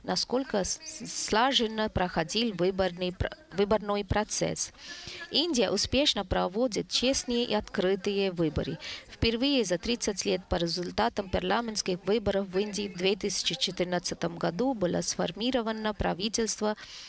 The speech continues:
в котором два, э, трети мест отданы большинству.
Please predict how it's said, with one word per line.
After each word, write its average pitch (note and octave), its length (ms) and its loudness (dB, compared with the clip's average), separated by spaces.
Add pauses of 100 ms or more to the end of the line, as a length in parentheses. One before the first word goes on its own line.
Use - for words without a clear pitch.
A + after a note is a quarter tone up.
(120)
в - 120 -12
котором G3 680 0
два, G3+ 340 4 (260)
э, F3+ 360 2
трети A3+ 540 0
мест G#3+ 380 0 (180)
отданы F#3+ 560 0 (220)
большинству. F3+ 680 0